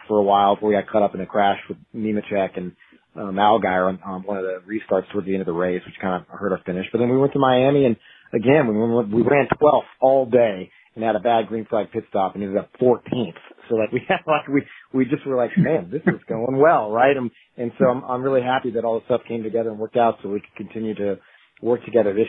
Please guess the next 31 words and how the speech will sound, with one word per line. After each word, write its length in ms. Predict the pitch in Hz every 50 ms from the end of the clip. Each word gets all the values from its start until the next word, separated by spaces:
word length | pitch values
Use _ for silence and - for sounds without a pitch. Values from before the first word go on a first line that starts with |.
| - -
year. 220 | 101 95 95 95
I 40 | 95
know 160 | 98 104 107
we've 140 | 104 107 98 - _ _ _ _ _ _ _ _ -
had 100 | 127 131
a 40 |
little 160 | 135 147 160 156
bit 160 | 156 151 127
difficult 320 | 151 147 151 151 151 135
start 260 | - 151 139 139 139
to 80 | - 131
the 60 | 113
year 280 | 117 127 139 151 170 196
with, 260 | 202 147 123 101 -
uh, 140 | 127 123 120
blowing 320 | 107 117 120 127 131 131 131
up 180 | 131 135 -
at 80 | 143 107
Daytona 600 | 131 127 123 - - 131 135 139 143 143 143 139
and, 140 | 123 113 107 _ _ _ _ _ -
um, 440 | - 113 110 113 113 113 110 123 - -
you 160 | 135 123 123
know, 200 | 117 113 110 110
the, 120 | 101 110 - - _
some 100 | - 135
of 120 | 127 123
the 60 | 117 -
stuff 160 | - 131 123 -
we've 100 | 120 107
had 140 | 117 120 107
to 40 | 117